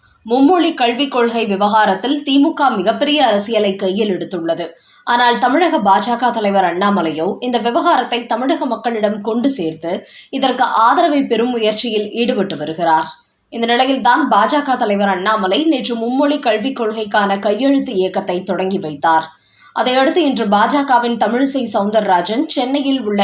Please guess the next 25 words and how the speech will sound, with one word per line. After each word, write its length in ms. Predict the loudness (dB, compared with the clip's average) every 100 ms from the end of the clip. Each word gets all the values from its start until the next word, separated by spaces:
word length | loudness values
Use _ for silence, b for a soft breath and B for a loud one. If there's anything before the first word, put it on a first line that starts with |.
| -2
எம் 220 | -2 -2
ஜி 100 | 2
ஆர் 180 | 2 2
நகர் 280 | -2 -4 -6
பகுதியில் 480 | -8 -6 -6 -4 -6 -8 B B B
மும்மொழி 460 | 2 4 6 4 2
கல்விக் 380 | 0 0 0 -2
கொள்கை 280 | -2 0 -4
குறித்து 440 | 0 0 0 0 -4 -4 -8
மக்களிடத்தில் 680 | 0 0 2 2 0 -2 -4
விளக்கம் 400 | 0 -2 -2 -4
அளித்து 320 | -4 -6 -6 -8 -8 B B
அவர்களிடத்தில் 640 | 0 2 2 2 2 0
கையெழுத்து 520 | 2 0 0 0 -2 -4
பெற்று 300 | -6 -6 -6
வந்தார். 420 | -2 2 2 0 -12 b b -8
இந்த 140 | -2
விஷயம் 400 | 0 0 0 0 2
தி 120 | 2
மு 120 | 2
க 100 | 2 2
வட்டாரத்தை 520 | 2 0 0 0 0 -2
கடும் 340 | 0 2 0
கொந்தளிப்புக்கு 600 | 0 0 2 2 -2 -4
உள்ளாக்கியது. 720 | -2 2 2 2 -6 -6 -8